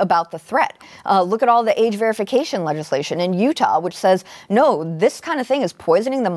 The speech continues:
minds of our children." And not only is it actually hurting our kids, but, but these companies know that they're doing it, and yet they're doubling down. In fact, they're, they're creating teams.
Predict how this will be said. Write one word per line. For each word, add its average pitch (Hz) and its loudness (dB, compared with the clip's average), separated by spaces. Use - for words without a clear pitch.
minds 214 -2
of 190 -4
our 156 2
children." 240 0
And 208 0
not 247 2
only 208 0
is 214 0
it 202 0
actually 190 0
hurting 202 0
our 160 0
kids, 208 -2
but, 196 2
but 180 0
these 269 -2
companies 220 0
know 180 2
that 214 -2
they're 170 0
doing 139 -4
it, 165 0
and 208 0
yet 233 4
they're 190 0
doubling 180 0
down. 185 -2
In 226 2
fact, 208 -2
they're, 202 -2
they're 202 0
creating 208 2
teams. 240 0